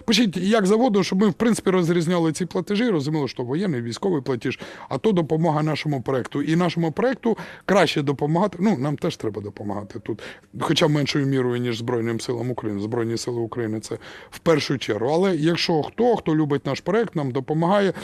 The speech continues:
це або ставши спонсором отут прямо на Ютубі, там знизу під цим відео є кнопочка спонсорства, біля кнопки "Підписатись", підпишіться обов'язково ж на наш канал, не забувайте.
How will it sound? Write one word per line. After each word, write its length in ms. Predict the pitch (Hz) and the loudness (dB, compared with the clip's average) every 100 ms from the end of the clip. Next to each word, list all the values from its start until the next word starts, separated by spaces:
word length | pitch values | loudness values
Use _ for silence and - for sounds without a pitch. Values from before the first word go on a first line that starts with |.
| - - | -14 -8
це 260 | - 185 175 | 0 0 2
або 280 | 160 160 170 | 2 4 2
ставши 360 | - 175 - | 2 0 -2
спонсором 580 | - - 170 135 139 135 | -4 -2 0 0 -2 -2
отут 240 | 139 143 | -2 -4
прямо 240 | - 139 139 | -4 -2 -2
на 100 | 147 | 0
Ютубі, 440 | 175 220 302 160 | 0 2 2 2
там 280 | 110 139 123 | 0 -2 -2
знизу 380 | 123 147 120 123 | 0 -2 -2 -4
під 220 | 135 120 | -6 -4
цим 180 | 143 127 | -4 -2
відео 340 | 131 117 117 | -2 0 0
є 180 | 117 120 - - - | 0 0 -4 -14 -4
кнопочка 480 | 151 127 139 - | -2 0 -2 -2
спонсорства, 720 | 143 - 277 214 117 - 113 113 | -4 0 0 0 -4 -4 -6 -2
біля 240 | 143 165 | 2 2
кнопки 340 | - 170 - 151 | 2 -2 0 -2
"Підписатись", 800 | 165 - 180 - 269 - 104 - - - - | -4 -4 -2 0 0 -2 -8 -12 -20 -20 -12
підпишіться 680 | - 120 - 156 - 120 - | -10 -4 0 2 2 -2 -4
обов'язково 720 | 107 107 107 104 - 107 101 | -6 -4 -4 -4 -6 -10 -10
ж 100 | 104 - - - | -14 -18 -16 -6
на 140 | 117 | -4
наш 180 | 107 107 | -2 -4
канал, 360 | - 131 226 185 | -4 0 2 2
не 140 | 127 | 0
забувайте. 560 | 123 113 131 208 - | -2 -2 0 0 0